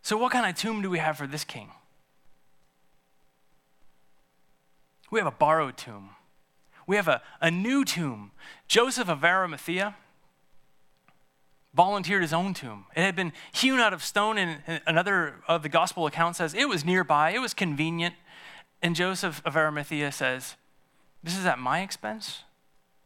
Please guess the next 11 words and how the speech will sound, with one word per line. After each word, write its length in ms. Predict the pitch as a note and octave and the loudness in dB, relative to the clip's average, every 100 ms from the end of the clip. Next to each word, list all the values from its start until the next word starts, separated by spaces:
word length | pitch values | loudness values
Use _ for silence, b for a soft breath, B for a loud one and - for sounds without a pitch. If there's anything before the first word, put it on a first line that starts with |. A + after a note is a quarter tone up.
| _ _ _ - - | _ _ _ -10 2
Pilate, 320 | E3 G#3 A3+ _ _ _ _ _ _ _ _ _ _ - - | 2 2 -6 _ _ _ _ _ _ _ _ _ _ -20 -14
"Allow 220 | - D#3+ F#3+ | -2 0 0
me 100 | F3+ | -2
to 80 | |
take 200 | D3 D#3 | -4 -8
his 100 | B2+ | -10
body." 420 | - - - - - _ - | -14 -12 -12 -12 -20 _ -6
And 120 | F3 | -4
Pilate 340 | - A3 A#3+ E3+ | 2 2 2 0
granted 380 | F#3 A3 G3+ B2+ | 0 0 0 -2
that. 260 | B2+ - | -4 -4